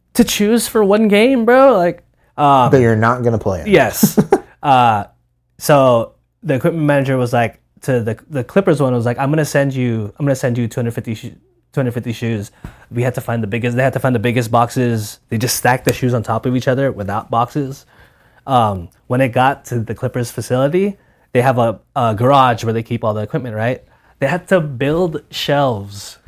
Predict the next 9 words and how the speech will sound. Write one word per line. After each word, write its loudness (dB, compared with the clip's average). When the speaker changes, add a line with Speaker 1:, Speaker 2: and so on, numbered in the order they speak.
Speaker 1:
<laughs> -20
for, 2
just 0
for 2
P -6
J 2
Tucker -2
shoes, -6
dude. -4